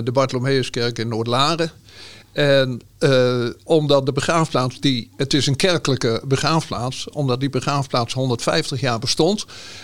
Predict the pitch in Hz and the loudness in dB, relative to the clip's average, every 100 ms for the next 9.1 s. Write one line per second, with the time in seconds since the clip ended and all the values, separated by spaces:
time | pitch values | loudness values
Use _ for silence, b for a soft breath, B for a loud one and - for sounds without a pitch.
0 | - 131 123 120 202 - 160 143 - - | 0 2 4 4 4 4 2 0 -8 -20
1 | _ - - - 139 - 175 160 131 127 | _ -20 -16 -6 -2 0 2 2 2 0
2 | 131 139 135 131 - - - - 127 127 | 0 2 4 2 -2 -20 -6 2 4 4
3 | 127 - - - - 160 185 156 147 123 | 0 -4 -18 -8 -2 0 4 4 2 -2
4 | 98 98 - 131 165 143 135 - 107 117 | -4 -8 -4 0 2 0 -2 -4 -4 -4
5 | 117 - B B B B - 151 135 120 | -6 -16 B B B B 2 2 2 0
6 | 156 135 131 156 208 139 127 131 123 - | 2 2 2 2 4 4 2 2 0 -2
7 | 143 131 127 123 120 127 - 143 127 123 | 0 2 2 0 -2 -4 -2 0 2 2
8 | 131 160 - 139 117 - - 113 131 135 | 0 0 2 2 2 -2 -2 -2 -2 -2
9 | 247 | -8